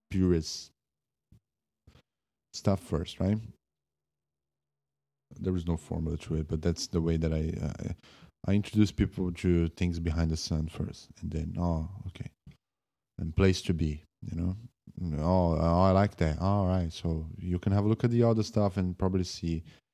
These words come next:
if the other instrumentation also, uh, appease-,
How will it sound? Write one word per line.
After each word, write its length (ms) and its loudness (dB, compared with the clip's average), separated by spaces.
if 140 -8
the 140 2
other 400 4
instrumentation 760 0
also, 520 0
uh, 200 2
appease-, 460 0